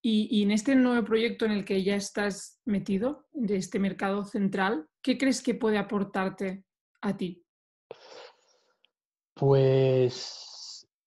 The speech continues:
Speaker 2: a lo mejor esa, esa chispa otra vez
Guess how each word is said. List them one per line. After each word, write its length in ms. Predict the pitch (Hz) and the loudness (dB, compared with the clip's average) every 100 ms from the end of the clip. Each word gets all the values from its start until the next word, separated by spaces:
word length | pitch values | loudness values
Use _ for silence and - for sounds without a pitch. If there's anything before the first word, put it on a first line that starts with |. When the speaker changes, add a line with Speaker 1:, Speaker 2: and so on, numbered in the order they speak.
| _ _ _ - | _ _ _ -10
Speaker 2:
a 140 | - | -2
lo 100 | 139 | 0
mejor 340 | 139 131 160 185 | 0 2 4 4
esa, 380 | 170 - 170 - | 4 0 -2 -4
esa 200 | - - | -8 -8
chispa 320 | - 165 - 160 | -4 -2 0 0
otra 180 | 151 | 2
vez 460 | 147 170 185 - | 4 4 2 -10